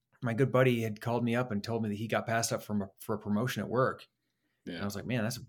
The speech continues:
Speaker 1: bummer, man." 'Cause I know he's been working there a long time, and he's brought a ton of money to the company, new, new accounts. And, and, uh, I know that they, they like him there. And so, um, but i-, he was like, "Oh," and I told my manager that, and she was like,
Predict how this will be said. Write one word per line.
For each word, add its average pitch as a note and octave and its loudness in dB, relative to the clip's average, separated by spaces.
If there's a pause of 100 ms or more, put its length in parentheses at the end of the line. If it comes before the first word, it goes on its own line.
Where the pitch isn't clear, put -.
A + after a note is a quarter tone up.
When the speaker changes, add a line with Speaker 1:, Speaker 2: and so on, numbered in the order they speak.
(120)
Speaker 1:
bummer, G2 -2
man." G2+ -2
'Cause G#2 -6
I A2 2
know C3 6
he's B2+ 2
been G#2 0
working A#2 -2
there G2+ 0
a F#2+ -4
long G#2+ -2
time, A2 -2
and G2+ -4
he's - -8 (280)
brought A2 2
a G#2 -4
ton A#2+ -2
of G#2+ 2
money A2 2
to G#2+ 0
the G#2 0
company, G#2+ 0
new, G#2 0 (160)
new A2+ 0
accounts. G#2 -2
And, F2+ -12 (800)
and, G2 -2
uh, F#2 0
I F#2 0
know A2+ 2
that G#2 -2
they, G2 0 (240)
they F#2+ -8
like A2+ 2
him A2+ 2
there. F2+ -4
And F#2+ -10
so, F#2 -6 (720)
um, F#2 -4 (180)
but - 0 (180)
i-, E2 -10
he - -6
was A2 -4
like, A#2 -2
"Oh," B2 4
and A2 -2
I G#2 -4
told D3+ -2
my B2 2
manager C3 2
that, G#2+ 0
and G2 -6
she - -10
was G#2+ -8
like, G#2+ -4